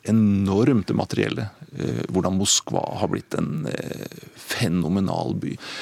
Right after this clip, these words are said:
Eh, men naturligvis kommer du utover i Russland, så er det ikke fullt så kult.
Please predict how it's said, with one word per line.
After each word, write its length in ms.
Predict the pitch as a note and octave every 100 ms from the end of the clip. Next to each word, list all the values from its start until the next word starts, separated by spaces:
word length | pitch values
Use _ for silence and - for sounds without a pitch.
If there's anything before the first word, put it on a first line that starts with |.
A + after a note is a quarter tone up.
| C3+ A#2
Eh, 340 | G#2 G2+ F#2+
men 320 | - A#2+ C3+ -
naturligvis 540 | D2 F2 C3 B2 A2+ B2+
kommer 300 | - G#2+ -
du 0 | -
utover 480 | E2+ E2+ B2 D3
i 100 | G3
Russland, 360 | E3 C3+ - G#3
så 80 | E3
er 260 | D3+ D3+ D3
det 460 | E3+ F3+ F#3+ F3 G3+
ikke 380 | A3 - A3 G3+
fullt 560 | - - - - - -
så 160 | -
kult. 320 | - - -